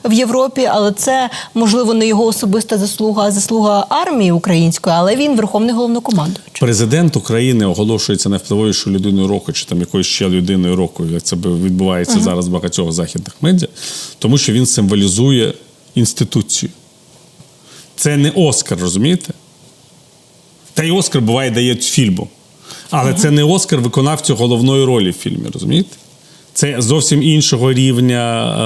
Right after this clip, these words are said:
Speaker 2: е, нагорода. Це нагорода інституції.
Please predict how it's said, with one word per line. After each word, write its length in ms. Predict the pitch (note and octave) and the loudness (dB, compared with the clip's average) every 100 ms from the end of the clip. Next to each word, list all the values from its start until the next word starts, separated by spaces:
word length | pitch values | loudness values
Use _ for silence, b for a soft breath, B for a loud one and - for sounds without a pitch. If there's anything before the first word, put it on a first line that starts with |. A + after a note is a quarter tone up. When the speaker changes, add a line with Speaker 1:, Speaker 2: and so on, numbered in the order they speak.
| A2 | 0
Speaker 2:
е, 20 | |
нагорода. 560 | A#2 G#2+ B2 G#2 E2+ - B B B | 0 0 0 0 -2 -10 B B B
Це 140 | - C3+ | -2 0
нагорода 420 | C3+ A#2+ E3 E3 - | 2 2 2 2 2
інституції. 920 | D3+ - - C3+ E3+ C3 - - - | 2 2 0 0 2 0 0 -4 -6